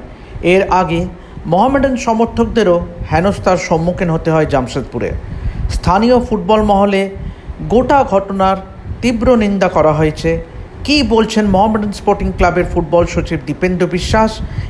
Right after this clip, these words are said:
এবং মোহনবাগান ক্লাবের সহসচিব সত্যজিৎ চট্টোপাধ্যায়, চলুন শুনে নিই।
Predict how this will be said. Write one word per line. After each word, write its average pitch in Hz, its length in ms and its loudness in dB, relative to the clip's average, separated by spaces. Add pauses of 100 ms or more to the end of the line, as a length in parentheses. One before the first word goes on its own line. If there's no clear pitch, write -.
এবং 240 260 4
মোহনবাগান 208 640 2
ক্লাবের 175 280 2
সহসচিব 175 720 0 (420)
সত্যজিৎ 220 600 0
চট্টোপাধ্যায়, 170 760 2 (440)
চলুন 165 300 2
শুনে 127 320 -2
নিই। 92 160 -4